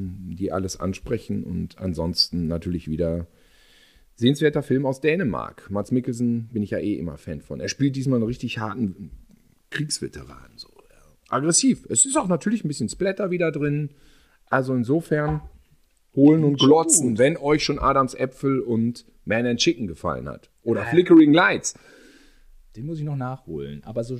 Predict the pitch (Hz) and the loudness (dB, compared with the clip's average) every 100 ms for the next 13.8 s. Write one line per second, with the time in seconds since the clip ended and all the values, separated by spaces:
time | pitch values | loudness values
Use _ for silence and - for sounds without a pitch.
0 | 131 - 113 185 - 185 180 - 156 208 | -12 -4 -2 -2 -6 0 2 4 2 2
1 | 170 160 135 160 233 208 180 190 165 151 | -4 -2 2 2 2 2 2 2 2 2
2 | 185 185 180 131 147 240 - 185 196 180 | 4 2 0 2 2 2 0 0 0 2
3 | 165 180 147 135 151 - 180 151 139 151 | 0 0 0 0 0 0 0 0 0 0
4 | 147 - 151 165 - 165 165 143 175 202 | 0 -2 -2 -4 2 2 4 2 0 2
5 | 196 170 170 165 147 127 143 190 190 160 | 2 2 0 0 -2 2 4 4 2 2
6 | 143 143 160 160 143 143 143 131 160 175 | 2 -2 -2 -4 2 2 2 2 4 4
7 | - - _ _ _ _ _ _ 107 85 | 0 -8 _ _ _ _ _ _ -4 -2
8 | 78 76 62 67 _ _ _ _ _ _ | -6 -8 -8 -14 _ _ _ _ _ _
9 | _ _ _ 139 156 143 143 135 131 117 | _ _ _ 0 0 -2 -6 -2 -2 2
10 | 120 127 170 - 135 139 165 190 180 - | 2 2 -2 -6 0 2 4 4 2 4
11 | 220 226 202 156 143 180 208 208 - - | 6 6 4 4 4 6 6 4 2 -20
12 | _ _ 143 151 139 - 110 101 104 85 | _ _ -4 -4 -6 -4 2 2 2 -2
13 | - - - - - 185 214 127 | -6 -12 -20 -16 -6 0 0 0